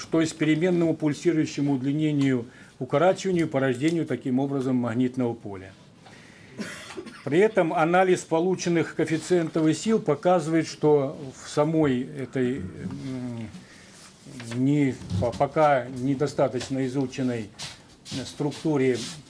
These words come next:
абсолютного вакуума, как я его называю, значит, э, было все шесть будущих потоков, все, э, ш-, напряжения, все сопротивления, моменты напряжения и так далее.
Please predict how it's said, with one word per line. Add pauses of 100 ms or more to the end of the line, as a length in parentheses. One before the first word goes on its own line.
(200)
абсолютного
вакуума,
как
я
его
называю, (800)
значит,
э,
было
все
шесть
будущих
потоков, (520)
все,
э, (100)
ш-,
напряжения, (260)
все
сопротивления,
моменты
напряжения
и
так
далее.